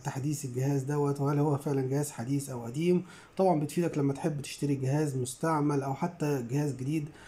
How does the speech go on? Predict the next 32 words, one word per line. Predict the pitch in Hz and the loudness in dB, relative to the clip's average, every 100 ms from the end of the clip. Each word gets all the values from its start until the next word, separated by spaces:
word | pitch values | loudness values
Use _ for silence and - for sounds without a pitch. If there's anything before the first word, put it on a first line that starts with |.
| - - | -20 -4
بتخش | 147 - 190 190 151 | -4 2 2 2 0
على | 131 | -2
الإعدادات | 120 127 147 175 | -2 0 0 0
وتعرف | 143 156 160 147 139 | 0 0 0 0 -4
إزاي | 123 123 147 160 151 147 - - - - - | -8 -4 0 2 2 0 -6 -18 -20 -14 -4
أعرف | 151 156 143 139 - | 0 2 2 0 0
الجنريشن | 139 135 123 139 139 160 156 123 | -2 0 2 4 4 2 2 0
بتاع | 135 143 151 143 135 131 | 0 0 2 2 0 -2
البروسيسور | 127 123 135 - 170 - 156 | -4 -4 -4 -4 -4 0 0
وأحدد | 147 123 - 147 135 127 | 0 0 -2 -2 -4 -6
إذا | 127 | -4
كان | 151 135 | 0 2
هو | 139 139 | 2 2
فعلًا | 131 147 135 135 | 0 0 0 0
حديث | 120 113 135 127 - | -2 -4 -4 -4 -4
ولا، | 127 127 117 117 120 - - - - | -2 -2 -2 -4 -6 -12 -20 -18 -8
آه، | 117 113 - | -6 -4 -4
قديم. | 120 151 208 214 - - - - - | 0 4 4 2 -4 -16 -16 -12 -2
هنخش | 170 180 180 220 - | 2 4 4 2 2
دلوقتي | 175 156 180 180 | 0 2 2 2
هنشوف | 175 160 143 143 165 165 - | 0 0 -2 0 0 0 0
على | 143 151 147 | 0 2 0
الجهاز | 120 131 151 | 0 2 2
بتاعنا | 131 123 160 143 147 147 - - - 139 | 0 -2 0 2 2 0 -4 -16 -8 -4
إزاي | 123 135 160 160 147 | -2 2 4 4 2
أعرف | 147 143 135 135 135 | 0 2 2 0 -2
الجنريشن | 127 120 131 135 151 143 | -4 0 0 2 0 0
بتاع | 123 131 143 139 127 | -2 0 -2 -2 -4
البروسيسور. | 123 127 120 - 180 262 240 | -6 -4 -4 -2 0 4 4
عشان | 208 208 170 | 4 2 2
نعرف | 170 156 143 139 135 | 2 2 0 -2 -6
إزاي، | 127 127 151 165 226 | -6 -4 0 2 2